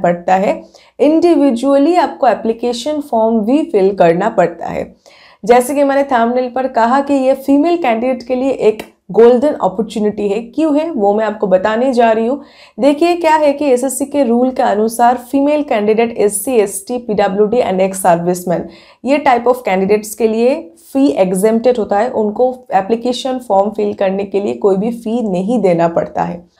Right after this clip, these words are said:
अब ये मैंने आपको जो प्रोसेस कहा कि हर एक पोस्ट के लिए आपको अलग-अलग से अप्लाई करना पड़ता है, that means आपको अलग-अलग एप्लीकेशन फॉर्म फिल करना पड़ता है।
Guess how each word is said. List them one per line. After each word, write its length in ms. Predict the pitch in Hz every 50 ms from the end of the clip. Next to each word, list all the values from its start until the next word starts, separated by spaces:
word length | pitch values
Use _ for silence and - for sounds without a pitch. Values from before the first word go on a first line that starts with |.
| _ _ -
अब 160 | 247 233 262
ये 220 | 294 330 359 381
मैंने 260 | 339 311 262 254 269
आपको 280 | 262 233 233 - 254 247
जो 100 | 247 277
प्रोसेस 460 | 269 - 185 180 180 180 247 254 254 -
कहा 200 | - 196 196 208
कि 140 | 208 262 233
हर 280 | - 220 226 254 262
एक 180 | 277 277 269 - -
पोस्ट 340 | 208 208 226 240 - - -
के 80 | 202
लिए 160 | 202 214 226 208
आपको 480 | 180 180 175 175 - - 180 180 240 277 - - - - - _ -
अलग-अलग 680 | 214 247 285 320 294 - - 202 220 247 277 285 285
से 340 | - - - 285 277 277 269
अप्लाई 460 | - - 196 - - 220 226 247 294 285
करना 340 | - 269 208 196 185 180
पड़ता 420 | 180 - 185 180 175 - - 175 170
है, 240 | 175 175 180 254 294 - - _ _ _ _ 214
that 200 | 226 240 240 240
means 220 | 302 339 330 330 320
आपको 260 | 277 277 - - 302
अलग-अलग 600 | - - - 233 262 277 269 285 285 320 320 320 -
एप्लीकेशन 680 | 208 208 - 240 247 240 277 277 277 - - 320 311 294
फॉर्म 320 | - - 208 208 240 269
फिल 300 | 262 - 226 214 214 214
करना 300 | 214 196 180 185 196 208
पड़ता 340 | 202 185 165 165 165 170 165 165
है। 240 | 165 165 - -